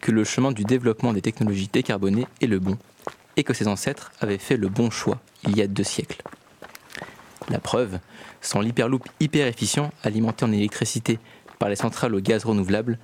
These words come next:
jamais il ne pourrait parcourir les cent kilomètres qui le séparent de son lieu de travail en moins de quinze minutes.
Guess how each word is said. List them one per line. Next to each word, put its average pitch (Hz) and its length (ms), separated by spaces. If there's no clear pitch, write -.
jamais 113 560
il 113 120
ne 104 80
pourrait 101 280
parcourir 120 480
les 95 80
cent 147 140
kilomètres 98 520
qui - 160
le 196 60
séparent 127 360
de 104 60
son - 160
lieu 113 100
de 104 80
travail 104 500
en 104 80
moins 107 240
de 95 80
quinze 101 280
minutes. - 340